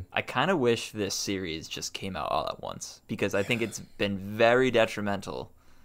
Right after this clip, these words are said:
to have these what if scenarios trickle out and a lot of them not hit, and it just makes that wait even worse. Where I came into this week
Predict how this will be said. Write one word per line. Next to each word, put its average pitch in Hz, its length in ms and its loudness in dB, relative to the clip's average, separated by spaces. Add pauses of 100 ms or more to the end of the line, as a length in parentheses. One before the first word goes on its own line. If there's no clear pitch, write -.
(500)
to 110 100 2
have 98 540 4 (1000)
these 95 500 0
what 101 180 4
if 104 80 2
scenarios 101 580 0
trickle 104 360 0
out 92 320 2 (400)
and 98 320 -2
a 104 60 2
lot 95 300 4
of 101 140 0
them 123 500 0
not 92 280 0
hit, 101 360 -2 (200)
and 107 80 -4
it 98 60 -2
just 98 180 -8
makes 95 260 -2
that 78 180 -2
wait 76 280 -2
even 62 240 -8
worse. 50 360 -8
Where 104 260 4
I 107 180 8
came 143 260 2
into 139 180 0
this 92 240 -4
week 131 320 -2